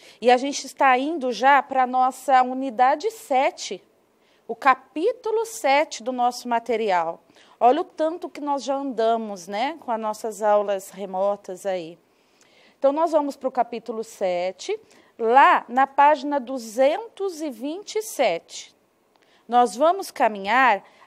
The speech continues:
até a duzentos e trinta e um. Esse capítulo, essa unidade, vai ser a semanada ou mesada.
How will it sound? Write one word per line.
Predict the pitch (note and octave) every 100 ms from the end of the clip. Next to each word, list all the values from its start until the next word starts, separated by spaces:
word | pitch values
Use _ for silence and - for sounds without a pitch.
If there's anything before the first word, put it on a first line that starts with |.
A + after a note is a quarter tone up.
| -
até | C#4 D#4 C4
a | B3
duzentos | B3 E4+ C#4 A#3+ A#3+ D4 C4+
e |
trinta | - E4 E4 F4
e | A4
um. | F#4 C#4+ C#4+ _ _ _ _ _ _ _ _ _ _ _ _
Esse | - B3 D4+ - B3+
capítulo, | G3+ G3 A3 A#3+ C#4+ - G3 -
essa | A3 A#3 -
unidade, | G3+ F#3 D#3 F#3 A#3+ A3+ F#3 D#3 - _ _
vai | F#3+ A3
ser | A3+ - C4 B3
a | G#3+ E3 D3 _ _ _
semanada | - - - - A4 A4+ F4+ D4 A3+ A#3 C#4 C4 D#4 D#4 - _ _ _ _ _ _ _
ou | A#3+ B3+ C#4 B3 - G#3
mesada. | G3+ B3+ C#4 G3+ F3+ G#3+ G#3 E3 E3 D3+ E3